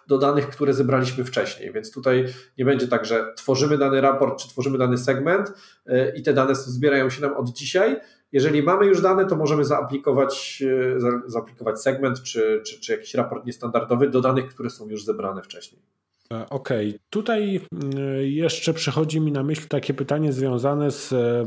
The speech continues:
Speaker 2: wykorzystaniem tych danych, e, ale już pod st-, po stronie, e, tworzenia na przykład kampanii w Google Ads, bo rozumiem, że na bazie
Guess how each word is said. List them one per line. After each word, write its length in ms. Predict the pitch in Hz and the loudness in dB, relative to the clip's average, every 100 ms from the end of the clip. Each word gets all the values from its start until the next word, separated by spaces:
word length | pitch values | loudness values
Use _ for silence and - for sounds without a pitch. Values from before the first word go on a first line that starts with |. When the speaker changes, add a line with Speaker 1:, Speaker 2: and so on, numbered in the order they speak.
| 113 | -2
Speaker 2:
wykorzystaniem 840 | 127 131 123 123 - 147 196 165 | -2 -2 -2 -4 -2 -2 -2 -2
tych 220 | 156 107 104 - | -2 -4 -2 0
danych, 680 | 123 113 117 190 226 - _ _ _ _ _ _ 131 | 0 2 0 0 -2 -6 _ _ _ _ _ _ -6
e, 160 | 123 - - | -4 -4 -4
ale 260 | 214 233 | -2 0
już 220 | 214 196 | 0 0
pod 220 | - 165 160 | 0 -2 -2
st-, 420 | - - 160 147 - | -8 -4 -2 -2 -2
po 80 | |
stronie, 840 | 139 - 160 165 160 151 143 143 135 147 135 | -6 -2 0 2 2 2 2 0 -4 -6 -4
e, 420 | 131 127 127 123 | -4 -2 -2 -4
tworzenia 480 | 120 127 135 160 143 | -2 -2 0 0 0
na 80 | 135 | -2
przykład 220 | - - | -2 0
kampanii 640 | 127 117 170 175 131 117 | 0 2 4 4 2 0
w 140 | - 123 120 113 | 0 0 2 2
Google 340 | 107 123 123 | 2 0 0
Ads, 460 | 131 110 95 92 - | 0 0 -2 -4 -8
bo 140 | 101 | -6
rozumiem, 400 | 113 110 180 208 | -2 -2 -2 0
że 100 | 165 | 0
na 120 | 160 147 | 2 2
bazie 500 | 151 151 160 156 | 2 2 2 0